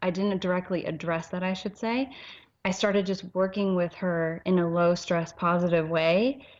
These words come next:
And that changed. That just over, like, almost overnight, it seemed like it happened in a couple of days. She was coming up to the fence to greet me. She didn't mind leaving her buddies in the pasture. She was like, "Working with this human is fantastic.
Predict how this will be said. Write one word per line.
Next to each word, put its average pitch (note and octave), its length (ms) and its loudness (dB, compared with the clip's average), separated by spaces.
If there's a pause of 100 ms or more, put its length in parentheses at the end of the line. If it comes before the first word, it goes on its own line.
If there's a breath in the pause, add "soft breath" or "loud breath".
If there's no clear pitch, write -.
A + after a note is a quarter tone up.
(300 loud breath)
And F#3 420 0
that F3 260 -2
changed. - 560 -12 (180)
That F3 340 -4
just - 460 -8
over, F#3+ 300 -2
like, F#3 200 -4
almost D4+ 340 2
overnight, G#3 440 0
it - 140 -6
seemed A3+ 200 -4
like A3 180 -2
it F#3+ 80 0
happened F#3 380 -2
in E3+ 100 -2
a F3 60 -4
couple F3+ 300 -2
of E3 60 0
days. F3+ 500 2
She G3 220 2
was E3+ 200 4
coming G3 380 2
up - 120 -2
to F#3 100 -4
the F3 80 2
fence - 520 -2
to - 100 -4
greet G3+ 260 4
me. G#3 220 2
She E3+ 440 0 (180)
didn't G3 260 4
mind F3+ 320 2
leaving F3+ 320 2
her E3 220 0
buddies F#3+ 400 2
in F3+ 100 0
the E3+ 60 -4
pasture. G3 480 -4
She F#3 140 -6
was F3 140 -4
like, F3 300 -4 (340 loud breath)
"Working A3+ 380 4
with G#3+ 140 2
this F#3+ 200 2
human G3+ 480 4
is - 180 -4
fantastic. F3 880 -2